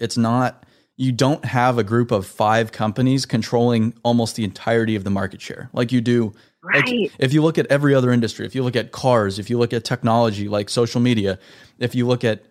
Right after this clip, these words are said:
Speaker 1: any other industry, typically has these monster corporations controlling a majority of the market share across the United States. Construction does not
Speaker 2: You're
Speaker 1: have
Speaker 2: right.
Speaker 1: that. We have a few big,
Speaker 2: No.
Speaker 1: big companies, but that's such a small
Speaker 2: Yep.
Speaker 1: percentage of the market share.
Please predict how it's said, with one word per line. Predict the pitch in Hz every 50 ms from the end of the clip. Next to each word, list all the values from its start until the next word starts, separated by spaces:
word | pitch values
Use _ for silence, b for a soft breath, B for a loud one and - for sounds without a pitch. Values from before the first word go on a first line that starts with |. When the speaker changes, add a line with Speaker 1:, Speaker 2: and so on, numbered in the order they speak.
| _ -
Speaker 1:
any | 147 151 170 185 190 185
other | 160 160 165 165 147
industry, | 143 151 160 143 120 - - 107 101 101 98 _ b b b b b _ -
typically | - 175 175 - 196 - 185 165 143
has | 147 147 156 160 135 120
these | 127 117 101 104 127 110 - _ _ -
monster | 127 127 123 123 127 127 123 127 127 139 156 165 156 - - 156 139
corporations | 127 - 139 127 120 - 127 123 120 120 - - 113 107
controlling | - 131 117 - - 139 139 131 131 123 117
a |
majority | 113 113 107 113 127 135 135 127
of |
the | 110 110
market | 113 117 113 107 110 98
share | - 110 104
across | 101 - - 110 104 - -
the | 104
United | 104 104 98 -
States. | - 110 117 143 - - b b b b b b b b b
Construction | 160 151 - - 156 - - 175 127
does | 120 107 113
not | 117 110 107
Speaker 2:
You're | - -
Speaker 1:
have | 131 147
Speaker 2:
right. | 175 208 208 180
Speaker 1:
that. | - _ -
We | 135 160
have | 180 175
a | 156 117
few | - - - 135 135 139 131 113
big, | - - 123 123 123 123 113
Speaker 2:
No. | 120 143
Speaker 1:
big | 131 123 127 123
companies, | - - 127 139 - 180 190 208 254 254 - b b b b b b b -
but | 139 123
that's | - 147 165 -
such | - - - 160 147 -
a | - 120
small | - - - 123 117 113 117 131 147 151
Speaker 2:
Yep. | 147 -
Speaker 1:
percentage | 139 123 - - 127 135 135 117 107
of | 107 101
the | 104
market | 101 104 110 135 - - 113
share. | - - - 92 - -